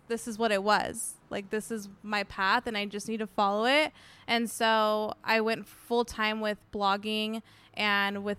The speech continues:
Instagram, just doing as many collaborations as I could, selling my ebook, just really <laughs> hustling, um, to make it,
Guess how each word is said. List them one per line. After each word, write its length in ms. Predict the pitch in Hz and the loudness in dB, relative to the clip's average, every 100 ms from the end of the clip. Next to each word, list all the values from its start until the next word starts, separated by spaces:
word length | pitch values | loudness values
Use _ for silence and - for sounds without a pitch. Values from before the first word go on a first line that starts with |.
| - | -6
Instagram, 680 | - 233 - 233 220 220 214 | -2 -2 -2 -4 -2 0 0
just 180 | 214 208 | -2 -6
doing 320 | 226 214 208 - | -4 -4 -6 -6
as 200 | 214 214 | -4 0
many 220 | 220 240 | 0 0
collaborations 640 | 262 226 220 208 214 208 | 6 6 6 2 0 0
as 120 | 208 | 0
I 100 | 202 | -2
could, 400 | 180 - 302 302 | 0 8 10 10
selling 320 | - 233 214 214 | 6 0 2 -2
my 200 | 185 - | -4 -4
ebook, 500 | 269 277 262 262 240 | -2 2 4 4 2
just 200 | 254 233 | -4 0
really 260 | 247 294 330 | 2 4 6
<laughs> 0 | |
hustling, 760 | 269 269 - 415 339 349 392 - - - - | 8 6 4 4 4 2 -2 -8 -16 -18 2
um, 280 | 262 254 240 | 4 4 2
to 180 | 302 247 | -6 -6
make 320 | 240 240 240 | -2 -2 0
it, 260 | 262 240 | 0 0